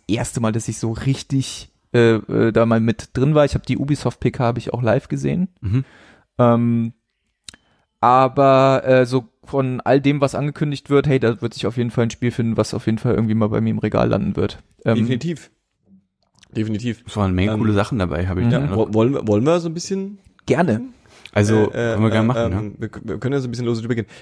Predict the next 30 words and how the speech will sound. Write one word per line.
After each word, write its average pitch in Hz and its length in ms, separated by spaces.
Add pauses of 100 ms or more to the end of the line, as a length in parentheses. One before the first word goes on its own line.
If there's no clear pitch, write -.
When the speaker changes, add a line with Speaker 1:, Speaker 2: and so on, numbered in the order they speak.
(100)
Speaker 3:
Nur 131 180
so, 160 200
mal 120 200
so, 127 140
um 113 280
wieder 127 180
Meta 147 280
zu 127 160
werden 101 280
an 104 140
den, 104 260
an 104 100
den 104 160
Hörer, 120 240
die, 98 120
die 107 140
YouTube-Leute 107 760
können 104 220
das 95 120
leider 98 200
nicht 98 200 (460)
machen, 98 300
aber 104 240 (380)
die, 110 280
die, 110 200
die, 110 300
unser 113 220
Podcast - 400
hat - 80
Kapitelmarken. 101 640